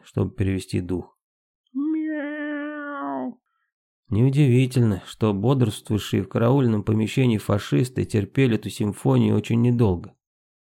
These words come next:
Буквально через минуту с начала концерта открылась входная дверь, и на низеньком крыльце появился долговязый гитлеровец с винтовкой в руках. «Поганая русская кошка!» —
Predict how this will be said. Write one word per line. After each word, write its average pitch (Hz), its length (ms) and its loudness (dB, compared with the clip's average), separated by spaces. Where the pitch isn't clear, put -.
Буквально 98 560 -2
через 95 260 -4
минуту 104 580 -2
с - 100 -18
начала 101 400 -2
концерта 110 760 -4
открылась - 460 -2
входная 113 460 0
дверь, 113 500 0
и 107 100 -4
на 107 160 0
низеньком 117 560 0
крыльце 110 440 0
появился 120 540 0
долговязый 107 640 0
гитлеровец 107 560 -2
с - 120 -14
винтовкой 104 560 0
в - 20 2
руках. 110 440 -4
«Поганая 101 560 -4
русская 107 420 -4
кошка!» — 101 640 -4